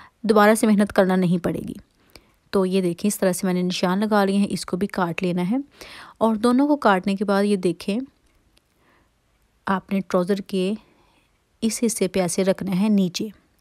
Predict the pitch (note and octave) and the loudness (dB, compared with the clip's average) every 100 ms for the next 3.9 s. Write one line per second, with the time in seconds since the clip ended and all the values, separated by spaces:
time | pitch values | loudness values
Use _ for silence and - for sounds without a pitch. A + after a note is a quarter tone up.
0 | _ A3 G3+ F#3+ - A3 E3+ - G3+ - | _ 0 2 0 -4 -6 -8 -12 -14 -20
1 | - - - - F#3 F#3 F#3 F3+ G#3 F#3+ | -20 -20 -10 0 2 2 0 -2 -2 -4
2 | - G3+ G3 F#3 E3 - F3 E3+ E3 E3+ | -2 -4 0 0 0 -2 0 0 0 0
3 | F#3+ E3 D#3 E3 - E3+ G3 - C#4 | 0 -2 -2 -2 -4 -6 -6 -2 -4